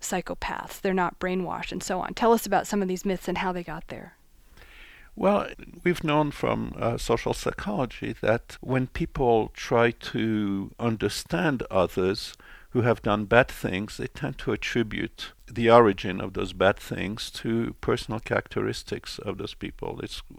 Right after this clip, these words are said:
Speaker 2: it's what called a fundamental error of attribution in psychology. And this is really, uh, very much manifest in terrorism studies. So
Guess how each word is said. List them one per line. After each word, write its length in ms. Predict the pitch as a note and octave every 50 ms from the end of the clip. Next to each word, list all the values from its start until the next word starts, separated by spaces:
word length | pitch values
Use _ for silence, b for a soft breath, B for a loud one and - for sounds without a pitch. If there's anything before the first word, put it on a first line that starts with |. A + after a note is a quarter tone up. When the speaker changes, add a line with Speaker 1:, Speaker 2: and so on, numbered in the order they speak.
| - -
Speaker 2:
it's 240 | G2+ - G2 - -
what 180 | G2 F#2 - -
called 260 | - G2+ F#2 F#2 -
a 60 | G#2+
fundamental 960 | - - - G#2+ F#2+ F2+ G2+ G#2 G2 F#2+ F#2 F2+ - - - F#2 F#2 F#2 G2 B B B B B B B B B B B B -
error 260 | G#2 A2 G#2 F#2 F#2
of 220 | F2+ - F#2 E2+ F#2
attribution 880 | F#2+ F#2 - - - E2+ E2 F#2 F#2 F2 - - - F#2+ E2+ - - -
in 180 | - G#2 F#2+ F#2
psychology. 800 | - - G2+ G2+ - - G#2 G2 G2 F#2 F2+ - - - F2 - - B B B B B B B B B B B -
And 300 | - B2+ C3 B2+ B2+ - - - -
this 200 | - D#3 - -
is 140 | E3 C#3+ -
really, 580 | C#3 A#2+ A#2 A#2 A#2+ A#2 A2+ A2+ A2+ A#2+ - -
uh, 180 | - - G#2
very 300 | G#2+ G2+ B2 A#2 A2+ G#2
much 420 | G#2 G2+ F#2 F2+ G2 - - - -
manifest 840 | G2 G#2+ A2 A2 A2 G2+ - - - F#2 F#2+ G2 - - - - - - -
in 320 | G#2 G2 G2 G2 G2 - -
terrorism 460 | - A#2 A2 A2 G2 F2+ - G#2+ E2+
studies. 520 | - - - - - D#2+ - - - -
So 480 | - - - - - A2 G2+ G2+ G2 F#2+